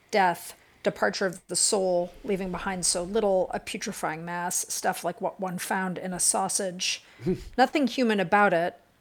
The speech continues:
Speaker 1: except for here or there, a face undestroyed, sometimes undisturbed. An Indian man lying on the ground, for instance, staring sideways, but utterly still, not moving, not breathing. The statue of what must have been a very impressive man.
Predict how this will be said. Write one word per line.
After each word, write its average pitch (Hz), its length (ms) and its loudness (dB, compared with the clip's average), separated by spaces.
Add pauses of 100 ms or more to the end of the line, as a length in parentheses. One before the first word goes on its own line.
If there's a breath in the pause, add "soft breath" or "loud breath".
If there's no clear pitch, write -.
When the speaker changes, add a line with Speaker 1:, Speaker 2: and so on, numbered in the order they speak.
(120)
Speaker 1:
except 208 360 2
for 202 140 -2
here 196 280 2
or 190 60 2
there, 175 400 0
a 190 100 -4
face - 580 0
undestroyed, 185 840 0 (420 soft breath)
sometimes 185 480 -4
undisturbed. 185 960 -2 (440 soft breath)
An 208 120 2
Indian 208 380 2
man 185 240 -2
lying 175 220 -2
on 165 100 -8
the 180 60 -8
ground, 226 300 2
for - 100 -6
instance, 190 500 -4
staring 175 320 -2
sideways, 180 480 0
but - 200 -4
utterly 180 320 -4
still, 214 300 2
not 180 300 -2
moving, 190 320 0
not 180 240 -4
breathing. 170 480 -4
The 180 100 -4
statue 165 720 0 (160)
of 180 140 -2
what 190 160 0
must 208 300 -2
have 180 120 -4
been 180 320 -4
a - 60 -6
very 180 280 -4
impressive 175 680 -2
man. 180 400 -8